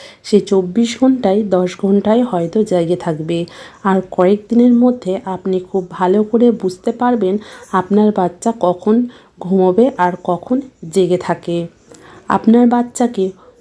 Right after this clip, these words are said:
উজ্জ্বল প্রাণবন্ত করে রাখার জন্যে কোনো বিশেষ টেপের, ক্যাসেট বা ডিভিডির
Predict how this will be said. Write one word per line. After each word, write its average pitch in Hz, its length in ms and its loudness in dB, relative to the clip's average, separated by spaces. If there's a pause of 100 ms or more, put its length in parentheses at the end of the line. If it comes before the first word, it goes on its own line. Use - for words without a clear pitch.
উজ্জ্বল 208 480 0 (300)
প্রাণবন্ত 214 680 2 (180)
করে 214 200 2
রাখার 220 420 0
জন্যে 214 340 0 (220)
কোনো 196 220 -4 (220)
বিশেষ 214 380 0 (1400)
টেপের, 208 400 4 (340)
ক্যাসেট 208 440 -2 (160)
বা 185 160 0 (120)
ডিভিডির 196 420 2